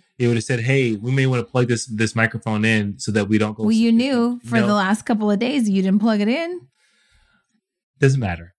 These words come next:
Speaker 2: Okay. Well, I don't wanna further ruffle your feathers, but
Speaker 1: Uh-huh.
Speaker 2: you're pretty irritable right now.
Speaker 1: That's
Speaker 2: And
Speaker 1: okay.
Speaker 2: it wasn't my fault.
Speaker 1: I'm a feather of the stu-, bird right now.
Speaker 2: And I'm just gonna throw it out there. You're the one that put them on that table.
Speaker 1: Okay.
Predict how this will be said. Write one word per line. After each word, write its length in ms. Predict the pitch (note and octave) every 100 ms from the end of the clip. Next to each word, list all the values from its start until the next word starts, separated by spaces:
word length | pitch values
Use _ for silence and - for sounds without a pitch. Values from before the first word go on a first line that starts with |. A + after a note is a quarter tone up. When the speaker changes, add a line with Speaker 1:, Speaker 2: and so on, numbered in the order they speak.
| B3+
Speaker 2:
Okay. 340 | D4+ D4+ B3 -
Well, 100 | C#3
I 140 | F#3+ A3+
don't 100 | B3+
wanna 320 | A#3+ A3+ G3+ -
further 440 | - A3+ A3+ A#3 A3+
ruffle 380 | G#3 F#3+ G#3 G3+
your 180 | F#3
feathers, 640 | F#3+ F#3 F3+ G3 G#3+ C4 A#3
but 180 | G3+ G3
Speaker 1:
Uh-huh. 60 | -
Speaker 2:
you're 360 | G#3 F#3+ F3 -
pretty 280 | G#3+ A3 F#3
irritable 480 | F#3 F3 D#3+ D#3 D#3+
right 240 | D3 C#3+
now. 320 | - C2+ G3 G3+
Speaker 1:
That's 100 | C#3+
Speaker 2:
And 120 | G#3+
Speaker 1:
okay. 100 | G#3+
Speaker 2:
it 20 | G#3
wasn't 200 | G#3 A3+
my 160 | G#3
fault. 380 | G#3+ F#3 E3 F#3
Speaker 1:
I'm 100 | A3
a 40 | A2+
feather 200 | B2+ B2+
of 100 | B2
the 60 |
stu-, 240 | B2 - A2+ B2+
bird 440 | A2 B2+ A2 G2+
right 180 | F#2+ F2
now. 240 | F2 F2 G#2
Speaker 2:
And 280 | A#3 B3 A#3+ -
I'm 240 | G#3+ A#3
just 120 | A#3+
gonna 260 | - C#4+ B3+
throw 180 | B3+ B3+
it 80 | B3
out 200 | B3+ B3
there. 140 | G#3+
You're 200 | G3+ G#3
the 60 | A3
one 160 | G#3+ G3
that 120 | G3
put 140 | G#3+
them 140 | G3 F3+
on 80 | F3
that 180 | D3+
table. 520 | G3 F3+ F3 C#3 F#3+ _ _ _ _ F3+
Speaker 1:
Okay. 240 | - F3+